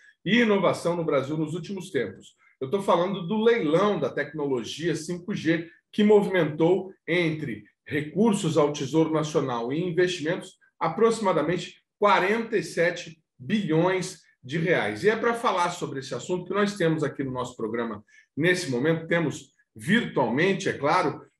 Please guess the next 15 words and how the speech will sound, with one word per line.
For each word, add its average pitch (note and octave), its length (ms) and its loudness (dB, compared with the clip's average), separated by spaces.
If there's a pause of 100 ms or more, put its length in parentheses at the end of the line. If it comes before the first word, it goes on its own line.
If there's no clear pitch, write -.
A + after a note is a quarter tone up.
o F#3+ 200 0
diretor F3+ 420 2
executivo G#3 840 -2 (280)
da - 280 -2 (180)
Telcomp, G3+ 960 2
que - 80 -6
é A3+ 60 4
uma A#3 180 -4
entidade, F3 680 -2
um G#3 120 -4
pool A3 420 -4
de D#3 120 -6
prestadoras E3 760 -2
de D#3+ 120 -6
serviço D#3+ 720 -6